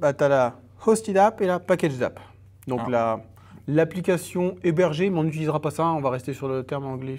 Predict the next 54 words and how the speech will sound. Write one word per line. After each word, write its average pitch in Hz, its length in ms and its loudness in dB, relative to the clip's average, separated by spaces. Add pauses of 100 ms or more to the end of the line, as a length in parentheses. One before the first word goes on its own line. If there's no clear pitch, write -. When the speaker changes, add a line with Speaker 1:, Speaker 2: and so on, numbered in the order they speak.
(140)
Speaker 2:
Oui, 208 180 -6
très - 140 -14
bien, 151 160 -10
pas 123 80 -14
de 117 60 -18
souci. 120 120 -20
Speaker 1:
pour 131 140 -4
dire 131 180 -2
Hosted 143 300 -8
App, 175 300 2
et 180 280 -2 (120)
la 143 80 -6
Packaged 139 320 -4
App, 165 160 -2
donc 151 280 -8
une 147 320 -6
application 143 480 -10 (140)
packagée. 127 420 -6 (280)
Speaker 2:
Alors 107 160 -6
parlons 131 260 -4
de 131 120 -6
la, 110 440 -6
l'application, 117 880 -10
euh, 107 40 -12 (500)
euh, 98 380 -10 (120)
hosted. 175 400 -10
Euh, 104 200 -16
donc, 107 280 -16
euh, 98 60 -16 (1080)
donc 147 160 -6
là, 196 80 -4
c'est 175 100 -8
une 143 60 -4
application 143 480 -6
normale, 127 400 -2
classique, 165 440 -10
hein, 120 160 -6
un 143 40 -2
Speaker 1:
Mhm. 147 80 -2
Speaker 2:
site - 260 -14
web. 170 240 -4 (540)
Euh, 117 180 -4
simplement 151 460 -2
un 170 40 -4
site 151 200 -12
web 165 140 -8
qui 139 100 -12
va 131 100 -6
demander 135 340 -6
un 131 120 -8
certain 135 260 -8
nombre 127 380 -6
de 113 260 -8
privilèges, 131 720 -8